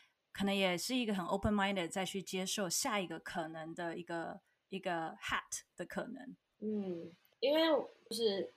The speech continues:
Speaker 2: 我走上食疗这一块路，也是因为一开始身体呃，大学毕业的时候，非常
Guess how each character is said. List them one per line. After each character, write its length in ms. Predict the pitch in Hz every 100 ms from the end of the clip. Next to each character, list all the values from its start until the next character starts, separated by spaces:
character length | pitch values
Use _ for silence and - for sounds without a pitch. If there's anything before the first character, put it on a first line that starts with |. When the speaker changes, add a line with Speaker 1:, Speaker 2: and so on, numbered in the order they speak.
| -
Speaker 2:
我 160 | 190
走 220 | 180 175 180
上 220 | 247 247
食 300 | - - 190
疗 260 | 196 196
这 160 | 185 202
一 80 | 190
块 220 | 226 190
路， 220 | 185 185
也 140 | - -
是 160 | -
因 140 | 185 208
为 260 | 190 165 -
一 100 | 190
开 260 | 208 180
始 300 | 190 - -
身 340 | - 175 165 175
体 320 | 175 - - _ _ _ _ -
呃， 380 | 160 143 82 -
大 120 | 185
学 160 | 185 165
毕 180 | 175
业 220 | 175 156 139
的 60 |
时 140 | - 147
候， 260 | 143 - -
非 300 | - 226 226
常 380 | 233 180 165